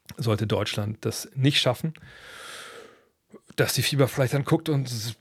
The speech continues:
sieht, „Huh, das ist ja jetzt keiner, keiner, der bei irgendeinem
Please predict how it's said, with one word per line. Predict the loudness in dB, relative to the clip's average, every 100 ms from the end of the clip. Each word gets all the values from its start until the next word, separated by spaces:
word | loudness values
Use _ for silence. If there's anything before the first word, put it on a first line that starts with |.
| -6
sieht, | 2 2 4
„Huh, | 0 -2 -4 -10
das | -12 -10
ist | -8 -8
ja | -6 -8
jetzt | -10 -12 -6
keiner, | -4 -2 -2 -2 -6 -12 -6
keiner, | -2 0 0
der | 2 0
bei | 2
irgendeinem | 2 2 2 0 0